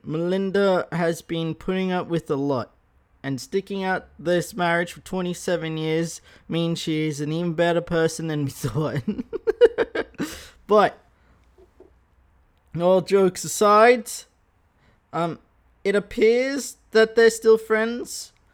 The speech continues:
The Bill and Melinda Gates Foundation,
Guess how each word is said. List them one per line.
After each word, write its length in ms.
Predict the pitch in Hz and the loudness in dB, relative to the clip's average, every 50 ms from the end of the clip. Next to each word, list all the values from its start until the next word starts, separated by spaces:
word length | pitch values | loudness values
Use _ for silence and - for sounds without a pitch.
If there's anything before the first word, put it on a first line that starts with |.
| _ _ _ _ _ _ | _ _ _ _ _ _
The 540 | - 185 185 190 190 190 185 165 - 180 175 - | 0 2 4 6 6 6 4 2 0 -6 -12 2
Bill 240 | - 208 214 214 214 | 4 6 6 6 4
and 420 | 214 214 208 208 208 202 190 - - | 2 -2 -2 -2 -4 -4 -6 -8 -6
Melinda 460 | 185 180 190 190 190 196 196 190 190 | -6 -4 -4 -4 -4 -4 -4 -4 -6
Gates 480 | 185 - 196 185 180 185 185 - - | -6 -4 -4 -4 -4 -4 -6 -12 -10
Foundation, 1040 | - 190 190 185 185 185 180 170 185 180 175 175 180 - - 196 202 208 214 220 202 | -4 -2 -2 0 0 -2 -2 -4 -4 -2 -2 -2 -4 -4 -2 -2 -2 0 -2 -2 -4